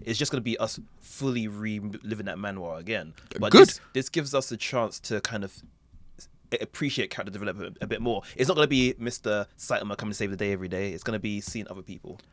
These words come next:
Speaker 2: Okay. I, I, for, it, it threw me off, innit?
Speaker 1: Mm,
Speaker 2: Just
Speaker 1: mm.
Speaker 2: say that it, it threw me off. But, um, going back to him, yeah, when he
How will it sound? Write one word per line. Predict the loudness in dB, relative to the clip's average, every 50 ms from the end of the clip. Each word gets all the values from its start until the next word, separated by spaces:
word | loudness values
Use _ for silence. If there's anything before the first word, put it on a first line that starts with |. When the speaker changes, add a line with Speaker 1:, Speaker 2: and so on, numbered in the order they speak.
| -20 -20 -20 -20 -20 -20 -20 -20 -20 -20 -20 -20 -20 -20 -20 -8 0 4
Speaker 2:
Okay. | 4 4 4 4 0 2 6 10
I, | 10 10 10 8 0 0 6
I, | 8 10 10 10 8 2 -18 -20 _ _ -20 -20 -20 -20 -20 -18 -14 -10 -6 0
for, | 4 4 6 6
it, | 6 4 6 4
it | 4 4 4
threw | 6 10 12 12 12
me | 12 12
off, | 12 10 10
innit? | 6 2 2 0
Speaker 1:
Mm, | -4 -8 -10 -10 -10 -12 -2 2
Speaker 2:
Just | 4 4 8
Speaker 1:
mm. | 8
Speaker 2:
say | 8 8
that | 8 6
it, | 4 4 4
it | 2 2 2
threw | 6 8 10 10
me | 10 10
off. | 8 6 4 0 0 6 10
But, | 10 10 10 8 _ -16 -20 -20 -20 _ _ 8 12
um, | 12 12 12 10 8 6 4 0 _ _ _ _ -16 2 8
going | 12 12 12 12 12
back | 12 8 8 6
to | 0 -4
him, | -2 0 2 0 0 -2 -6 -20 -20 -20 -20 -20 -16 -8
yeah, | -4 -2 0 2 0 0 -2 -4 -14 -20 -20 -20 _ _ _ _ _ _ _ _ _ _ _
when | 4 8 8 8 8 8
he | 6 6 4 4 4 2 2 0 -2 -6